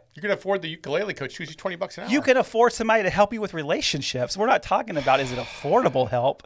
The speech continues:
Speaker 1: <laughs> It's also, do
Speaker 2: Let's
Speaker 1: I,
Speaker 2: be honest.
Speaker 1: <laughs> do
Speaker 2: The
Speaker 1: I really
Speaker 2: reason
Speaker 1: want
Speaker 2: why,
Speaker 1: to? Do I really
Speaker 2: exactly.
Speaker 1: not want to?
Speaker 2: <laughs>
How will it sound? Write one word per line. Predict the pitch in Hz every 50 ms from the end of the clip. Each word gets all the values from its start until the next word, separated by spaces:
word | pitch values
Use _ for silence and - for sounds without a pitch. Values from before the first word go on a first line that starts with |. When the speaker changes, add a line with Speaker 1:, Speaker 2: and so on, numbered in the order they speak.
| - -
Speaker 1:
<laughs> | - - -
It's | - 135 - - 156 - 143
also, | 127 139 - 135
do | 120 147
Speaker 2:
Let's | 214 226 220
Speaker 1:
I, | 185
Speaker 2:
be | 208 196
honest. | 180 147 127 120 - -
Speaker 1:
<laughs> |
do | 160 - - - -
Speaker 2:
The | 214
Speaker 1:
I | 185
really | 165 160 180 208 240 247 240
Speaker 2:
reason | 226 208 214
Speaker 1:
want | 214 220 202
Speaker 2:
why, | 196 185 180 180
Speaker 1:
to? | 214
Do |
I | 220 220
really | 220
Speaker 2:
exactly. | 202 185 170 160 - - - - - 185
Speaker 1:
not | 143 139 139 - -
want | - 151 151 - -
to? | - 233 - - - - - - 196 -
Speaker 2:
<laughs> | _